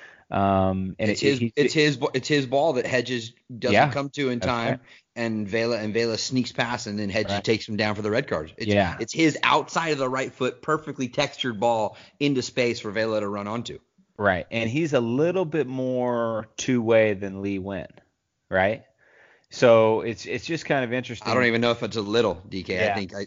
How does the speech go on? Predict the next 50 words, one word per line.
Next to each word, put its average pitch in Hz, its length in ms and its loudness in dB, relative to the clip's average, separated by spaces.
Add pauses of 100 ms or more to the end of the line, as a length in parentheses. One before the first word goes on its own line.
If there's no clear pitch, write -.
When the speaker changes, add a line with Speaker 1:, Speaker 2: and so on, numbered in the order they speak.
(120)
Speaker 2:
I 107 80 -2
Speaker 1:
Yeah. 110 80 0
Speaker 2:
think 113 160 -4
he's, 101 320 -12
I 110 100 -4
think 107 160 -4
he 104 180 -2
is 92 220 -6
more, 101 300 -4
Speaker 1:
Yeah. 95 80 -4
Speaker 2:
he 104 180 2
is 117 140 4
more 101 200 -2
two. 101 220 -4 (1200)
Speaker 1:
So, 131 240 0
Speaker 2:
He, 123 80 0
Speaker 1:
so 127 220 2
he's 202 220 2
Speaker 2:
continue 135 340 6
on. 104 80 2
Speaker 1:
actually, 117 220 -12 (260)
well, 127 240 2
so 123 220 -4
what 131 240 -2
I 135 80 6
was 117 120 -2
gonna, 110 200 -6 (100)
what 123 180 -2
I'm 107 120 -6
getting 143 300 -4
to 92 340 -4
is 98 180 -6
that 95 260 0
last 123 400 0
year 104 180 -2
when 95 160 -8
this 120 200 -8
team, 101 480 -10 (460)
um, 92 720 -2
was, 95 320 -2
was 95 240 -2
really 120 400 6
firing, 92 720 0 (380)
uh, 95 360 -4 (320)
before 104 580 -2
Mark 98 280 -4
Anthony 92 280 -4
Kaye 101 200 0
got 90 180 -2
hurt, 92 480 -4